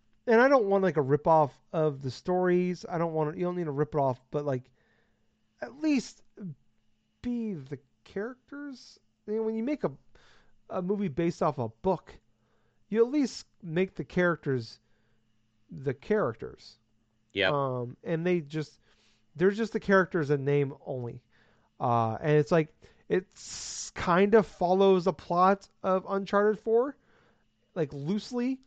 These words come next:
Speaker 1: but it's also, like, an origin story of these characters.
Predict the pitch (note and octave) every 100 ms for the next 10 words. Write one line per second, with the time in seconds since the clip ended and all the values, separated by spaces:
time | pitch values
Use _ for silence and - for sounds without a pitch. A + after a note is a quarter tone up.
0 | _ - D#3 C#3+ E3+ E3 F#3 D3+ C#3 C#3
1 | D#3+ F3 F#3 E3+ G#3+ G3+ G3+ A3 G#3+ _
2 | _ _ - F3+ F#3 G#3 - A3 A3 B3+
3 | B3+ -